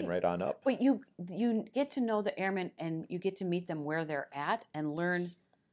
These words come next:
Speaker 1: their, when you know someone for that long and how they've been raised, you can,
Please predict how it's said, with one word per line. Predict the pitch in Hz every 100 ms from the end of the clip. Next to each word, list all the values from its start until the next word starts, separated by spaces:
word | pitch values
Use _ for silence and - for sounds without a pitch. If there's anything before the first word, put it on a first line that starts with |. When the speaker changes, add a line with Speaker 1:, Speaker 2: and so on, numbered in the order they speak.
| _ _ _ -
Speaker 1:
their, | 180 185 165 - _ _ _ _ _
when | - 180
you | 180
know | 180 208 262
someone | 277 220 180 170
for | 160 156
that | 160 -
long | 165 160
and | 151 139
how | 170
they've | 170 165
been | 156 147
raised, | 143 147 165 -
you | 165
can, | - 147